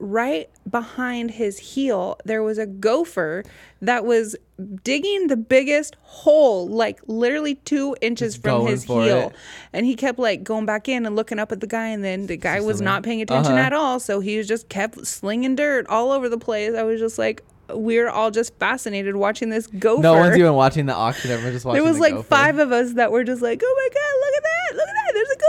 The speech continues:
Speaker 1: right there." I've never seen a, I had never seen a gopher in person before,
Speaker 2: <gasps>
Speaker 1: especially for that long.
Speaker 2: Go up to the school because they're everywhere up there. And the kids would get, I would, like, "Okay,
Speaker 1: I've seen the
Speaker 2: get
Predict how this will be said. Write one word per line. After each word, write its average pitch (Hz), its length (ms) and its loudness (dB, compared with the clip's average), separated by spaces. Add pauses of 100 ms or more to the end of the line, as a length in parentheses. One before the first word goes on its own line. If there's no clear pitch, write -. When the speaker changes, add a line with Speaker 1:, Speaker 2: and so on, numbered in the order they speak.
(240)
Speaker 1:
right 740 200 2 (200)
there." 403 40 0
I've 330 80 0
never 269 220 2
seen 294 160 -2
a, 285 80 0 (220)
I 202 140 0
had 196 140 -6
never 175 240 -2
seen 214 200 -6
a 208 40 -4
gopher 202 360 -4
in 190 160 -4
person 247 320 -4
before, 196 260 -2
Speaker 2:
<gasps> - 0 -
Speaker 1:
especially 226 460 0
for 233 160 -4
that 185 340 -8
long. 247 420 0
Speaker 2:
Go 135 220 4
up - 80 -2
to 160 80 -2
the 127 140 -2
school 127 340 -2
because 113 360 -4
they're 113 300 -4
everywhere 113 840 -4
up - 140 -12
there. 98 380 -8
And 123 120 -8
the 120 60 -4
kids 127 300 -2
would 135 140 -6
get, 135 180 -8 (280)
I 127 80 -8
would, 120 160 -10
like, 120 240 -10
"Okay, - 160 -8
Speaker 1:
I've 233 120 -2
seen 302 160 0
the 240 120 0
Speaker 2:
get - 60 -2